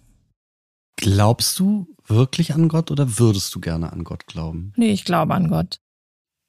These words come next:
Speaker 1: Weil das ist für mich immer, also ich bin auch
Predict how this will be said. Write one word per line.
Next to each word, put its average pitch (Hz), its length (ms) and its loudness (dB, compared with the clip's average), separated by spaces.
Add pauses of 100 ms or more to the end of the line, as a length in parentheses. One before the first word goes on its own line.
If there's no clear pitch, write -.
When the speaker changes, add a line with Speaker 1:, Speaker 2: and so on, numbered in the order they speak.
(680)
Speaker 1:
Weil 110 140 4
das 127 160 2
ist 165 120 -2
für 151 140 2
mich 156 360 4
immer, 143 500 2 (400)
also 90 160 -4
ich - 60 -20
bin 120 180 0
auch 127 240 -2